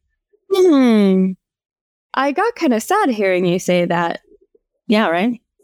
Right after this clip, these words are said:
Speaker 1: 'Cause it's almost like it's just as much your word as it is anyone else's.
Speaker 2: Yeah.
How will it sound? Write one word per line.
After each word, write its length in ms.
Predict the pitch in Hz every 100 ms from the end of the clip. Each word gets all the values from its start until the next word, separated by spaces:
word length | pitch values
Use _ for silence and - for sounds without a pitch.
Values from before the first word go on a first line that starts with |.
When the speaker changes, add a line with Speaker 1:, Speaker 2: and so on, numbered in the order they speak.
| _ _ _ _
Speaker 1:
'Cause 120 | -
it's 140 | 285 330
almost 360 | 320 320 311
like 400 | 285 277 262 - - _ _ _ _ _ -
it's 260 | 294 -
just 260 | - 339 311
as 160 | 311
much 220 | 311 311 294
your 180 | 339
word 260 | 294 254 247
as 140 | 233
it 80 | 240
is 180 | 240 233
anyone 360 | 233 240 226 226
else's. 580 | 330 - - 214 - _ _ _ _ _
Speaker 2:
Yeah. 320 | 190 202 196